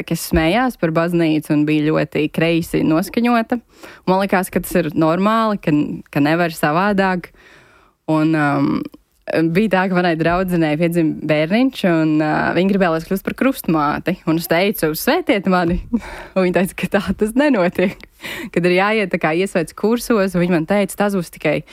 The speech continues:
nu, pāris nodarbības un tā." Un es aizgāju uz, ā, uz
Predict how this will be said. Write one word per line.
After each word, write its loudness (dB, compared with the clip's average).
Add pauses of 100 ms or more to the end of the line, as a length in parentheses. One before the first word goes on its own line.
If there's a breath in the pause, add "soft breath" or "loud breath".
(220 loud breath)
nu, 2
pāris 0
nodarbības 0
un 2
tā." 2 (100)
Un -2
es -4
aizgāju 0
uz, -4
ā, 2 (640)
uz 0